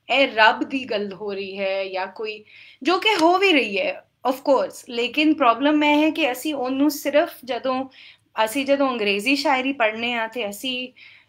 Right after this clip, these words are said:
ਅਹ, ਜੀ ਸ਼ੇਕਸਪੀਅਰ ਦਾ ਹਰ ਉਹਦੇ ਵਿੱਚ ਪੋਲਿਟਿਕਸ, ਉਹਦੇ ਵਿੱਚ ਇੱਕ, ਇੱਕ, ਇੱਕ, ਅਹ, ਜਿਹੜੀ ਇਕਨੋਮੀ,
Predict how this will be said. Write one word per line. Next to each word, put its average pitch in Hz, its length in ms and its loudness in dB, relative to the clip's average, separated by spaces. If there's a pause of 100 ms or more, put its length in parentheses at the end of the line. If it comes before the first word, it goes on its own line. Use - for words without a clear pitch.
(140)
ਅਹ, 202 240 0
ਜੀ 233 240 -8
ਸ਼ੇਕਸਪੀਅਰ 254 640 -4
ਦਾ 254 160 0
ਹਰ 247 440 -4
ਉਹਦੇ 240 300 -4
ਵਿੱਚ 254 340 -8
ਪੋਲਿਟਿਕਸ, 247 640 -2
ਉਹਦੇ 220 260 -8
ਵਿੱਚ 208 320 -10 (180)
ਇੱਕ, 208 160 -18 (100)
ਇੱਕ, 214 180 -12 (260)
ਇੱਕ, 202 200 -8
ਅਹ, 185 600 -8
ਜਿਹੜੀ 185 400 -8
ਇਕਨੋਮੀ, 233 920 -6